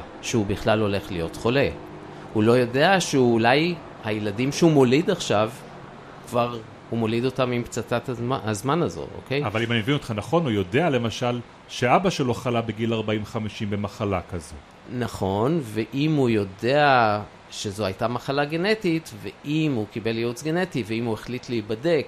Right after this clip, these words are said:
Speaker 1: ואם הוא הסתבר שהוא חולה, אז, אז הוא יכול למנוע את זה מהדור הבא, ונדבר אחרי זה על כל מיני דרכים למנוע את זה מהדור הבא. אבל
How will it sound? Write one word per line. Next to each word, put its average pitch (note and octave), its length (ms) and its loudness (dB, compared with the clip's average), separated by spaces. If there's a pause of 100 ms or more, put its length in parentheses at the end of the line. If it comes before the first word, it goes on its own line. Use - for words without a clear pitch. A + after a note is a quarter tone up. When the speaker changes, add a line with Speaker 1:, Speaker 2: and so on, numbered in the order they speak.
(100)
Speaker 1:
ואם A2 240 -2
הוא G#2 320 -4 (160)
הסתבר A#2 500 -2
שהוא C3 220 -4
חולה, F#3 440 -2
אז, A2+ 380 -8
אז A2+ 360 -8
הוא A2+ 120 -2
יכול C3 460 2
למנוע A#2+ 440 2
את A#2 80 -2
זה A#2 80 -4
מהדור G2 420 -2
הבא, A#2+ 300 4
ונדבר F#2+ 400 -4
אחרי G2 200 -6
זה G2 120 -6
על F2+ 120 -6
כל G#2 60 -6
מיני G2 280 -2 (100)
דרכים G#2+ 420 -4 (400)
למנוע G#2+ 420 2
את A#2 60 0
זה G#2+ 80 -2
מהדור E2+ 400 -4
הבא. D#2 160 -8 (460)
אבל G#2+ 280 0